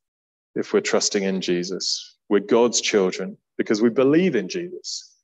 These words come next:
and we're committed to loving one another. And because we know that that's God's will,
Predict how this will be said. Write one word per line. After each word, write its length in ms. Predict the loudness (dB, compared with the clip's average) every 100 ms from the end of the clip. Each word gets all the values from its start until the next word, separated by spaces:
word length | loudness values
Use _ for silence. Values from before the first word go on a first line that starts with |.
| _ _ _ _ _ _
and 140 | -6 -4
we're 80 |
committed 400 | -2 0 2 2 4
to 80 |
loving 440 | 2 4 2 -2 -6
one 160 | -8
another. 220 | -10 -16 -18 -20 _ _ _ _ _ _ _ _ _ _ _ _ _ _ -10
And 220 | -8 -4
because 220 | 0 2
we 100 | 4
know 140 | 4 4
that 120 | 4
that's 200 | 2 0
God's 280 | 0 -2 -2
will, 340 | -4 -4 -12